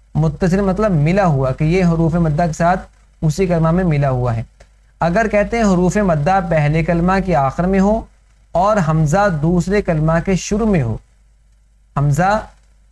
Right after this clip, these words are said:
और हरूफ मद्दा मतलब अलिफ या वाओ या या, इनमें से कोई एक पहले कलमे के पहले लफ्ज़ के आखिर में है,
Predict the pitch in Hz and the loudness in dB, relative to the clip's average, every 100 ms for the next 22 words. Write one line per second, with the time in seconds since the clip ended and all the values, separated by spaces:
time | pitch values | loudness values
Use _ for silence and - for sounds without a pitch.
0 | _ 143 156 156 151 156 175 202 170 139 | _ -2 0 0 0 0 0 0 0 0
1 | 156 139 143 165 175 156 170 196 190 - | 0 0 -2 -2 -2 -2 0 0 -2 -8
2 | - 135 147 170 180 151 151 156 160 160 | -8 -2 0 2 0 0 0 0 0 0
3 | 156 - 143 143 170 180 180 135 151 147 | -4 -6 -2 0 2 0 -2 -2 0 0
4 | 127 - _ _ 185 202 214 202 208 214 | -4 -14 _ _ -2 2 2 0 -2 -2
5 | 170 185 208 - - - _ _ _ 180 | 0 0 0 -4 -20 -20 _ _ _ 0
6 | 185 202 220 196 165 165 165 165 190 202 | 2 2 0 0 2 2 0 0 0 0
7 | 208 - _ _ 170 170 175 202 180 156 | -2 -6 _ _ -2 0 2 2 2 0
8 | 175 202 175 202 190 190 196 220 165 127 | 0 -2 -2 -2 0 -2 0 0 0 -2
9 | 117 | -4